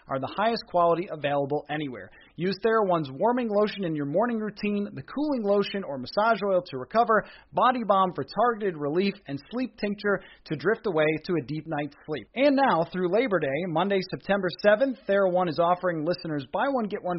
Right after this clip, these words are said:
free for all TheraOne products, but you've gotta go to theragun dot com slash blue wire.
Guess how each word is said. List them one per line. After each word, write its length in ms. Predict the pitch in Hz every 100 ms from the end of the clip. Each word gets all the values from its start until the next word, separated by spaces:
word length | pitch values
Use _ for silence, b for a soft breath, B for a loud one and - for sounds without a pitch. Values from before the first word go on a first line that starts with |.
| -
free 220 | 170 165 -
for 180 | 143 147
all 300 | 185 254 269
TheraOne 420 | 208 185 143 123
products, 420 | - 185 196 190 - -
but 120 | 151
you've 120 | 151 143
gotta 220 | 214 208
go 140 | 202
to 160 | 196 156 143 -
theragun 800 | 214 226 214 139 214 233 165 170 -
dot 280 | 170 165 -
com 280 | 190 156 147 -
slash 240 | 165 165 175 -
blue 220 | 160 233
wire. 360 | 190 139 104